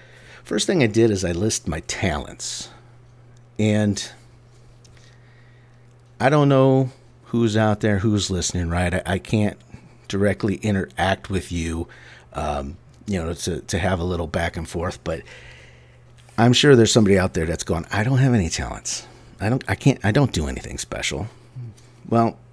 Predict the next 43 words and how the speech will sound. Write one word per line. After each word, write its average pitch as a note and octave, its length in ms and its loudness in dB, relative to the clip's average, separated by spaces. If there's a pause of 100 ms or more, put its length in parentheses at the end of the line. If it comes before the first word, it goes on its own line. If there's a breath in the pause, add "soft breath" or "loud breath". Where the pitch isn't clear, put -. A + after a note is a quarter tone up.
(200)
I'm C#3 100 6
gonna C#3+ 140 8
tell A#2 240 6
you, G#2+ 120 6
you G#2 260 2
do G#2 260 2
have F#2+ 220 -2
a C#2 40 -10
talent, C#2+ 520 -4
okay? F#2 360 -4 (460 loud breath)
You G#2 120 -2
probably D3+ 320 4
have G#2+ 140 2
several B2 500 2
talents, F#2+ 420 0
you're F#2+ 100 -2
just G2 220 0
not G2 240 0
giving G2 220 2
yourself F2 420 -2
enough D2+ 300 -6
credit. A#1 360 -10 (840 soft breath)
But D3+ 300 2
as C#3 160 4
I E3+ 120 6
sat D3 240 4
down B2 160 6
and A#2 80 4
I A2 80 4
said, A2+ 200 2
"Okay, B2+ 220 2
what E3 220 2
are G3+ 100 6
my G2 320 2
talents?" - 680 -6 (600 soft breath)
I G#2+ 40 -2
came C3 300 4
up A#2 140 2
with A2+ 140 2
a A2 60 2
list G2+ 320 0
of F2+ 140 -6
speaking, A#2+ 720 0